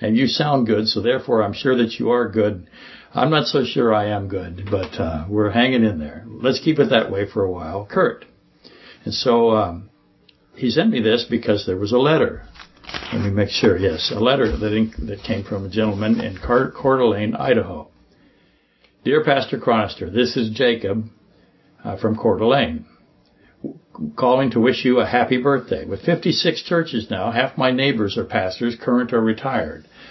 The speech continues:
Other half are retired police officers from Babylon. I am neither. I teach K through twelve special ed and drive the local school bus. I make careful notes on your unique and effective teaching style and attempt to channel your genius,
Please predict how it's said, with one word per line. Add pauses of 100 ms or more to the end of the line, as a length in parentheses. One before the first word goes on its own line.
Other
half
are
retired
police
officers
from
Babylon.
I
am
neither. (260)
I
teach
K
through
twelve
special
ed
and
drive
the
local
school
bus. (340)
I
make
careful
notes (440)
on
your
unique
and
effective
teaching
style (240)
and
attempt
to
channel
your
genius,